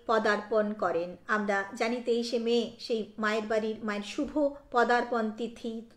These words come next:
শুভ পদার্পণ দিবস। সেই দিন উনিশশো নয় খ্রিস্টাব্দের তেইশে মে মা ওই বাড়িতে পদার্পণ করেন।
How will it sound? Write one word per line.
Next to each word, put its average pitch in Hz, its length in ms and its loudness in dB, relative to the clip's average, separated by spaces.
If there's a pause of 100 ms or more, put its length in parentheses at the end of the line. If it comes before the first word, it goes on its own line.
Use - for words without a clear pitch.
(240)
শুভ 262 180 0 (120)
পদার্পণ 220 480 0
দিবস। 208 440 0 (340)
সেই 415 260 12
দিন 392 220 12 (360)
উনিশশো 320 320 2
নয় 330 180 6
খ্রিস্টাব্দের 370 580 4
তেইশে 311 400 4
মে 262 340 0 (260)
মা 233 340 4
ওই 247 140 2
বাড়িতে 202 520 0
পদার্পণ 190 480 -2
করেন। 175 460 -2